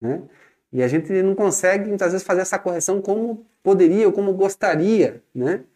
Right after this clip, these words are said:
Então, assim, na-, com a questão da terceirização, você consegue, é, dar aí uma dinâmica mais diferente a esse trabalho,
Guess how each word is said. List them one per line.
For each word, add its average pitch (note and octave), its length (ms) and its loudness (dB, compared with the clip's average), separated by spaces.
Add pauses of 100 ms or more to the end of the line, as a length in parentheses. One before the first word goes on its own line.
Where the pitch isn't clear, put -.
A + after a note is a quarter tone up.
(480)
Então, C#3 180 0
assim, D3+ 280 0
na-, C#3+ 400 2
com F3+ 120 -2
a G3 60 2
questão F#3+ 320 -4
da F3 60 0
terceirização, E3 840 0
você F3+ 220 -2
consegue, E3 720 0 (340)
é, A2+ 320 -2
dar B2+ 420 2
aí D3 100 4
uma E3+ 240 0
dinâmica D#3+ 580 2
mais E3+ 240 0
diferente F3 640 2
a C#3 60 2
esse C#3+ 220 -2
trabalho, C3 640 0